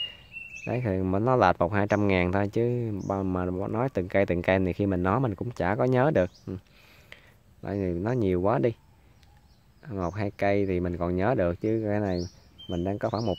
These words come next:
trăm cây Đại Lộc như thế này nha. Trăm cây Đại Lộc như thế này. À, một trăm cây. Đây là cái lô này là lần trước là nó là nó có mười tám cây. À, lần trước là, là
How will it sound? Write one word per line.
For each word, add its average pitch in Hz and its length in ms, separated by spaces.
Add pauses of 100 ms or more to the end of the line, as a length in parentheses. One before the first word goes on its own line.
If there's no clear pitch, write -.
trăm 104 220
cây 98 100
Đại 95 80
Lộc 87 200
như 101 60
thế 113 120
này 98 220
nha. 101 140 (480)
Trăm 98 140
cây 95 80
Đại 87 60
Lộc 85 140
như 101 60
thế 110 100
này. 92 260 (1500)
À, 82 260
một 101 160
trăm 92 200
cây. 92 240 (120)
Đây 95 160
là 87 120
cái 101 140
lô 95 260
này 87 140
là 82 120
lần 82 240
trước 113 260
là 87 80
nó 92 340
là 95 260 (1040)
nó 98 180
có 104 140
mười 82 220 (100)
tám 120 360
cây. 95 300 (1300)
À, 85 260
lần 82 160
trước 90 160
là, 101 140
là 80 420